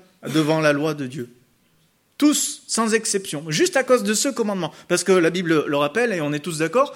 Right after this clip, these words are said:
il suffit de, d'enfreindre un commandement pour tous les enfreindre. Un seul, « Tu ne mentiras pas », on a tous menti. Donc aux yeux de Dieu,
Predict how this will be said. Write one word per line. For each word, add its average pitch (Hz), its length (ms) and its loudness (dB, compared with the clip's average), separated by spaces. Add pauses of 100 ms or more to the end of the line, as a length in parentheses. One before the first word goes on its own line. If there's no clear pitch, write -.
(160)
il 175 60 -6
suffit 208 260 -2
de, 170 140 6
d'enfreindre 185 520 0
un 277 180 4
commandement 190 640 2 (680)
pour 160 180 -8
tous - 360 2
les 233 180 0
enfreindre. 156 400 -6 (1300)
Un 220 120 -2
seul, « 143 380 2
Tu 156 120 -4
ne 156 80 0
mentiras 156 400 -4
pas », 151 380 -8
on 143 160 -10
a 123 40 -4
tous - 240 -10
menti. 123 380 -8 (580)
Donc 170 240 -4
aux 214 60 4
yeux 196 180 -2
de 170 140 2
Dieu, 185 360 0